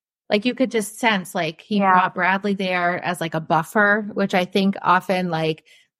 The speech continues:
Speaker 1: people with personality disorders, especially narcissism, do better with a crowd 'cause they wanna, like, put on a good show,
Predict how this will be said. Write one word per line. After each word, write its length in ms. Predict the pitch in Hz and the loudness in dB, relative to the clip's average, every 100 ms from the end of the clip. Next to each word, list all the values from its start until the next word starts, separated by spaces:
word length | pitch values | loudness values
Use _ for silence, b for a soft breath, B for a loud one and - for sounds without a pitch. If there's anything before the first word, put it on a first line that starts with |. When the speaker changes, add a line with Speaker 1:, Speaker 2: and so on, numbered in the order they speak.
| _ | _
Speaker 1:
people 400 | 254 233 226 196 | 0 2 2 2
with 260 | 190 196 | 2 0
personality 580 | - 196 196 180 170 185 | 0 -4 -2 0 0 0
disorders, 720 | 180 180 - 202 202 190 185 196 | -4 -10 -2 2 4 2 0 -4
especially 720 | - - - 415 415 381 359 | -10 -4 -2 0 0 0 0
narcissism, 960 | 294 262 269 269 240 202 196 190 202 226 B B B B - | 2 0 0 -2 0 0 2 0 0 -4 B B B B 0
do 140 | 262 | 2
better 260 | 208 214 214 | 4 2 0
with 140 | 214 | -2
a 40 | 202 | -6
crowd 520 | - 175 170 247 453 _ - | -4 -2 0 2 0 _ -4
'cause 140 | 220 | -2
they 100 | 214 | 0
wanna, 320 | 196 190 196 196 | 2 4 4 4
like, 220 | 185 - | 2 0
put 160 | 202 | 0
on 120 | 180 180 | 0 0
a 60 | |
good 220 | 180 170 | -2 -6
show, 500 | - - 156 170 311 | -6 -4 0 0 -4